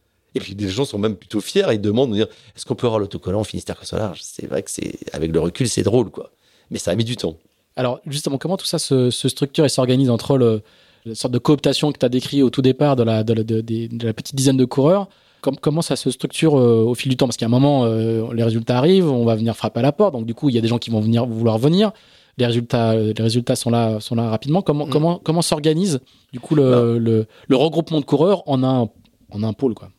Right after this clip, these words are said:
Speaker 1: Après, c'est, enfin, là aussi, c'est, enfin, c'est, il y a un, c'est le raccourci de l'histoire, mais ça a été compliqué, en fait. Euh, enfin, il y avait les, les, vraiment des, des courants, en fait, des courants de pensée. Il y avait les courants, en fait, des, euh, protectionnistes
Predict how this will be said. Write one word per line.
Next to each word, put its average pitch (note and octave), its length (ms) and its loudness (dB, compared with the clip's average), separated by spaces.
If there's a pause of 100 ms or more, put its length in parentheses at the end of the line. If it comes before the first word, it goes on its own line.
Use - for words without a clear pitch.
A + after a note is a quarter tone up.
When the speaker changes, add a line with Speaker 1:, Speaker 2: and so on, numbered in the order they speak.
(240)
Speaker 1:
Après, B2+ 320 -6
c'est, - 160 -16
enfin, B2 180 -2
là C3+ 160 2
aussi, C#3 220 -4
c'est, A2+ 300 -6
enfin, - 300 -8
c'est, - 200 -12
il G#2 40 -6
y G2+ 40 -2
a G2+ 100 -2
un, G#2+ 80 -4
c'est A2+ 160 -4
le F#2+ 60 -2
raccourci A2+ 380 -6
de A2+ 40 -6
l'histoire, D3 360 -2
mais A2 160 -6
ça - 160 -2
a - 20 -4
été G#2 140 -4
compliqué, - 380 -2
en A#2+ 100 0
fait. - 280 -6 (100)
Euh, F#2+ 640 -2
enfin, F2 280 -6
il - 120 -6
y G2 80 0
avait G#2 180 2
les, F#2+ 340 -2
les, F#2 300 -6
vraiment G2 260 -2
des, G2+ 140 -2 (340)
des - 80 -10
courants, C3 460 -4
en F#2+ 80 -4
fait, G#2+ 240 -8
des G2 100 -6
courants A2 300 0
de G#2+ 60 -6
pensée. A#2 500 -2 (400)
Il A2+ 40 -2
y G#2+ 40 2
avait G2+ 100 0
les G2+ 100 -4
courants, A2+ 400 -2
en G2+ 60 0
fait, F#2 300 -4
des, E2 560 -2
euh, A1+ 380 -6
protectionnistes - 880 -4